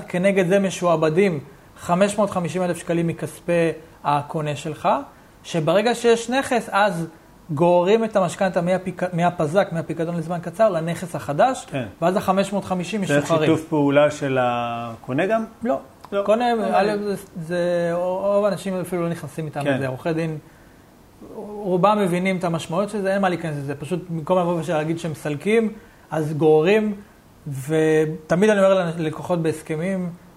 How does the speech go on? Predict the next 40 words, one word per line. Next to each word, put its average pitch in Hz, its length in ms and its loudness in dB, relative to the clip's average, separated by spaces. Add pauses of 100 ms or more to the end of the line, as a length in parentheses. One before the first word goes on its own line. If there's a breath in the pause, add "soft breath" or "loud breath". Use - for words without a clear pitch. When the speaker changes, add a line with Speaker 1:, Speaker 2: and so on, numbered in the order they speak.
(340)
Speaker 1:
תרשום 175 500 2
שאו 202 280 2
שאני 196 240 0
גורר 226 440 4
או 208 140 2
שאני 202 240 0
מסלק. 156 520 -2 (360)
Speaker 2:
כן. 131 140 -2 (300)
Speaker 1:
למה? 226 260 4
יכול 226 180 2
להיות 220 100 0
שיש 220 200 0
לך, 226 100 0 (520)
אתה 180 180 0
חותם 196 320 -4
חוזה, 214 280 0
בסוף 180 280 -2
יש 190 100 -4
לך - 60 -6
משכנתה 180 380 -4
טובה, 180 260 4
אתה, 147 360 0 (380 loud breath)
אתה - 160 -6
כתבת 180 440 0
שאתה 180 160 -2
מסלק 180 400 0 (100)
ונתקלת 175 680 0
בקונה 170 480 0
שהוא 170 680 -2
לא 185 120 4
מעניין 185 240 2
אותו 175 180 -6
שום 180 180 -6
דבר, 180 440 4
או 180 60 2
עורך 160 300 0
דין 175 160 -2
שעולה 165 200 -2
ראש 165 220 0
בקיר, 226 480 -2